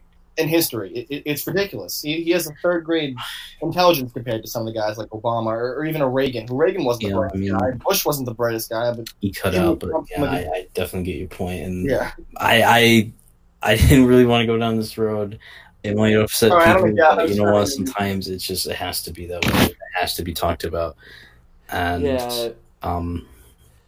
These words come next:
Speaker 2: I, if, <laughs> if it upsets you, I apologize, but the way this shit is going as it is, is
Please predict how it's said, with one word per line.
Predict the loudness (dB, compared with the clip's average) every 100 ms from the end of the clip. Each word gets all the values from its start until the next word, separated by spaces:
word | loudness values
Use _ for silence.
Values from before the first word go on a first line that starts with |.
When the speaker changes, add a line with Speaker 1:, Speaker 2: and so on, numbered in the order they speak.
| _ _ _ -6 -6 -14 -16 -16 -20 -20 _ _ -2
Speaker 2:
I, | 0 2 4
if, | 4 6
<laughs> |
if | 6 8 6 4 4 6
it | 6 4
upsets | 6 6 6 2 -2
you, | 0
I |
apologize, | 0 4 6 6 4 2 0 -2 -4
but | -2 0 -2 -2
the | -2
way | 4 6 8
this | 6 2
shit | -2 -4
is | -4 -6
going | -6 -4 -4 -8 -10
as | -8 -8 -6
it | -2
is, | 0 0 -4
is | -2 0 2 0